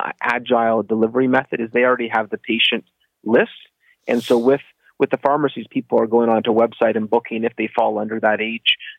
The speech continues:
category. With the family doctor offices, they're actually going out and calling their patients and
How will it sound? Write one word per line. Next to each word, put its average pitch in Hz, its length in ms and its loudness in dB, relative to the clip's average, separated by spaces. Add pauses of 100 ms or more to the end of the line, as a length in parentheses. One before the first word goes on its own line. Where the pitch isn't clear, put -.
(140)
category. 147 640 0 (320)
With 123 160 0
the 120 60 -8
family 135 300 2
doctor 117 440 2
offices, 113 420 -4
they're 120 100 2
actually - 300 0
going 113 200 -4
out 113 120 -2
and 113 100 -4
calling 117 400 -2
their 107 140 -2
patients - 500 -2
and 117 140 -2